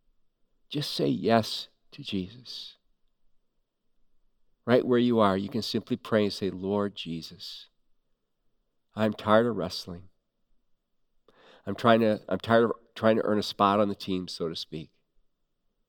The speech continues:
I'm tired of all the things the world keeps telling me about where my identity is. God, you know I struggle with my identity.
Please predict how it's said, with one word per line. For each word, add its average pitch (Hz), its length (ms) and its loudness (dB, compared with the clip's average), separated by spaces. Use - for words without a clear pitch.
I'm 107 80 -4
tired 139 300 6
of 113 140 0
all 139 420 8
the 127 80 6
things 123 320 2
the 110 80 -2
world 120 320 2
keeps - 240 -10
telling 110 400 2
me 78 260 -16
about 95 340 0
where 113 240 4
my 104 240 4
identity 101 680 2
is. - 420 -16
God, 117 240 2
you 120 60 2
know 117 160 6
I 113 60 6
struggle 110 420 2
with 117 80 2
my 113 160 4
identity. 113 580 0